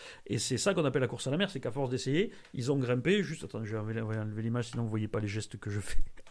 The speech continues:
<laughs> Euh, ils ont, euh, ils, ils ont, ils ont grimpé comme ça jusqu'au moment où ils sont arrivés jusqu'à la mer. Et à partir du moment où vous avez une ligne, où les mecs sont face à face, <coughs> ça devient très compliqué. Euh, c'est beaucoup plus facile de percer quand vous avez des groupes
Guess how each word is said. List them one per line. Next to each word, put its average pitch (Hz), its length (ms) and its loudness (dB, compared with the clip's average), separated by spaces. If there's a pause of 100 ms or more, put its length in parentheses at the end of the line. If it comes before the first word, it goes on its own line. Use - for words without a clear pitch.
<laughs> 175 60 -6 (520)
Euh, 120 800 6 (260)
ils 151 260 0
ont, 160 220 4
euh, 120 300 2
ils, 127 200 -6
ils 127 160 -2
ont, 131 200 0
ils 127 180 -4
ont 131 60 -2
grimpé 131 280 -2
comme 117 160 -4
ça 208 220 0
jusqu'au 143 360 -2
moment 151 240 2
où 175 100 0
ils 151 40 -2
sont 131 220 -2
arrivés 156 220 2
jusqu'à - 200 -2
la 156 80 2
mer. 127 220 -2
Et 107 40 -4
à 104 60 -2
partir 147 260 -4
du 147 60 0
moment 156 140 2
où 135 40 0
vous 123 120 -2
avez 123 140 2
une 123 120 0
ligne, 214 320 4 (800)
où 127 80 0
les 123 60 2
mecs 127 160 2
sont 123 120 0
face 110 180 -2
à 113 60 0
face, - 320 0 (280)
<coughs> - 300 -18
ça - 140 2
devient 151 140 4
très 151 140 2
compliqué. 156 500 0 (720)
Euh, 71 80 -2
c'est 156 120 2
beaucoup 185 160 6
plus 180 100 -2
facile 180 260 4
de 151 80 6
percer 151 440 4
quand 156 160 0
vous 143 120 2
avez 139 160 4
des 131 100 0
groupes 160 320 0